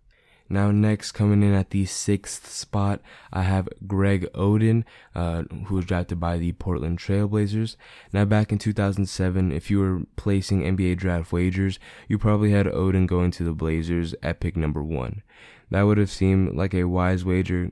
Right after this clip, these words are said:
given his stature and skill. Greg Oden's career may have been hampered more by injuries than anything else, but I'm sure some people would have ranked him among the top five busts. Oden only spent,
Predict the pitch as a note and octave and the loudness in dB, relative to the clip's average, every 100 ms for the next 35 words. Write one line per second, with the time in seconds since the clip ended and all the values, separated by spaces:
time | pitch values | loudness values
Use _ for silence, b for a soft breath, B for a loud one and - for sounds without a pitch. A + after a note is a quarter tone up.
0 | - F#2+ F#2 F2 E2+ E2+ F2 F2 - D#2+ | -8 -2 2 2 0 -4 -2 -4 -4 -4
1 | D#2+ E2 - G2+ D#2+ B1+ - B B B | -2 -4 -4 -2 -2 -4 -10 B B B
2 | B G#2+ A2 G#2 G#2+ G#2 - F#2+ G2 G2 | B 2 4 4 4 4 0 -2 0 2
3 | F#2+ F#2+ G2 G2 F#2+ F#2 F#2+ F#2 F#2 F#2 | 2 2 2 2 0 -2 0 0 0 0
4 | F#2+ F#2 F2 E2+ F2+ F#2 F#2 B B F2 | -2 0 0 0 0 -2 -4 B B -2
5 | D#2 F2+ F#2+ G2+ G2 F#2+ C2 D#2+ E2 E2+ | 0 2 2 2 0 0 -2 -2 -2 -4
6 | D#2 C2 F2+ - - B B B B G2 | -4 -4 -10 -16 -20 B B B B 0
7 | F#2+ F#2 G2 - G#2 G2+ G2 - - F#2 | 2 4 2 0 0 2 0 -4 -2 -2
8 | F#2+ F#2 F#2+ E2+ E2+ F2+ F#2 F2 F2+ F2+ | -2 -2 -2 -2 -2 -2 -2 0 0 0
9 | F#2+ F2+ D2+ D2+ F2+ F2 E2 - E2+ D2 | 0 0 0 0 0 0 -4 -4 -4 -4
10 | - E2 D#2+ D2+ D2+ - - B B B | -4 -4 -4 -6 -6 -10 -20 B B B
11 | B B B - G#2+ A2+ A2 G2 G#2 G2+ | B B B 0 4 4 4 4 2 0
12 | - G2 F#2+ | 0 0 0